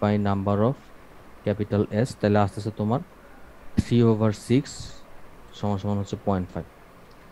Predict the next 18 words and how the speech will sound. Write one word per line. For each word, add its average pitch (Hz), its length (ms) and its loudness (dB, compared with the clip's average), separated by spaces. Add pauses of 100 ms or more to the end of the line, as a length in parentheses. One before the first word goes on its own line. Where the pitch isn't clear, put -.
(220)
আচ্ছা, - 200 -8 (500)
তো 120 60 -4
বাবারা 135 320 6
একটা 131 220 2
জিনিস 139 300 2
মনে 147 180 2
করার 131 160 4
চেষ্টা 123 300 -2
করো, 110 160 -2
আমি 110 100 -2
তোমাদের 117 220 0
বারবার 113 260 2
বলছিলাম 107 400 -4 (540)
probability 165 520 6
যে 147 200 4
কোনো 147 240 0
ম্যাথে 120 300 2
তোমাদের 123 260 0